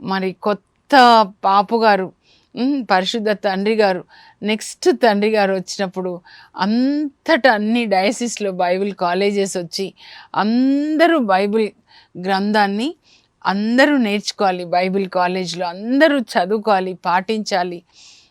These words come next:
ఉమ్, ప్రకటన అయితే తర్వాత కానీ పాటించాలి. అందరూ పరలోకానికి వెళ్ళాలి. ఈ మొదట మన చర్చ ఎలా ఉందో అగ్నిని దేవుడు మరలా మనలో రగిలించుదురుగాక. చివరి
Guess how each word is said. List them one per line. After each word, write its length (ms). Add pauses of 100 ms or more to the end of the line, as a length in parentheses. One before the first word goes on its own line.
(120)
ఉమ్, 220 (400)
ప్రకటన 460
అయితే 240
తర్వాత 480
కానీ 300
పాటించాలి. 920 (360)
అందరూ 400
పరలోకానికి 800
వెళ్ళాలి. 460 (380)
ఈ 340 (100)
మొదట 500
మన 280
చర్చ 440
ఎలా 300
ఉందో 460 (400)
అగ్నిని 640
దేవుడు 380
మరలా 500 (320)
మనలో 500 (360)
రగిలించుదురుగాక. 1040
చివరి 720